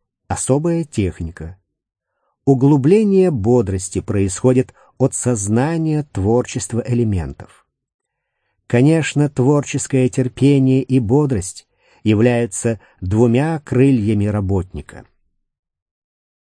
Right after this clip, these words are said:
Мы плохо понимаем сентиментальное слово «вдохновение». Когда сознание работает, тогда не к чему ходить в гости к вдохновению.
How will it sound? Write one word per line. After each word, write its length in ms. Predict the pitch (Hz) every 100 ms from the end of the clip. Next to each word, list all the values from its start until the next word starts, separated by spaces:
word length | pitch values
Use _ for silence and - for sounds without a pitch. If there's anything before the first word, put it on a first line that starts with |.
| _ _ _ _ -
Мы 140 | 165
плохо 380 | - 220 226 143
понимаем 640 | 117 120 120 147 143 120 -
сентиментальное 960 | - 120 101 117 117 151 170 143 123
слово 480 | 104 120 131 120 120
«вдохновение». 1040 | 107 98 110 - 113 107 104 78 64 - - _ _ _ _ _ _ _ _ _
Когда 480 | - 139 156 185 -
сознание 680 | - - 135 139 185 117 92
работает, 640 | 107 151 233 - 65 - _ _ _ _ _ _ _
тогда 280 | 160 180 240
не 240 | 220 208 196
к 80 |
чему 260 | - 175 160
ходить 480 | - 123 135 190 -
в 200 | 107 98
гости 580 | 101 117 107 - 113 110 _ -
к 100 | 101
вдохновению. 960 | 95 123 120 113 107 107 101 98 101